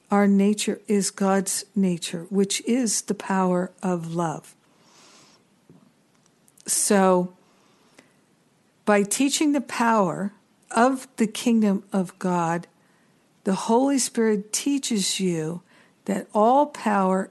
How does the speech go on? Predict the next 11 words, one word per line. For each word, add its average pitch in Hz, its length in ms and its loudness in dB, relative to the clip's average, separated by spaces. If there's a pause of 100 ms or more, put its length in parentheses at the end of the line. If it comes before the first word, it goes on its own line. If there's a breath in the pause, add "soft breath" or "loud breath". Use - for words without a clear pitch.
(100)
is 190 360 0
yours. 175 720 -6 (480 soft breath)
Its 214 360 0
application 208 1200 0
does 185 460 0
not 170 560 -4
matter. 156 540 -6 (1120 soft breath)
It 214 120 2
is 190 280 2
always 214 800 2 (300)
maximal. 170 760 -2